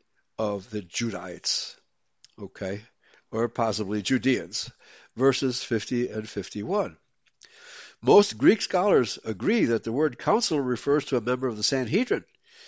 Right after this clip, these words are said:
Interestingly, however, Joseph was not present during Jesus' trial.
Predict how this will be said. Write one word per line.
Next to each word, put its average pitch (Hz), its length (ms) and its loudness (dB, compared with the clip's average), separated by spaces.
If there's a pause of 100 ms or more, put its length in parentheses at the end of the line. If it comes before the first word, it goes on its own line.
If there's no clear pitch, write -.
(280)
Interestingly, 120 760 4
however, 110 600 -6 (460)
Joseph 175 400 6
was 120 160 -2
not 139 240 0
present 202 400 2
during 139 260 2
Jesus' 117 500 -2
trial. 254 500 2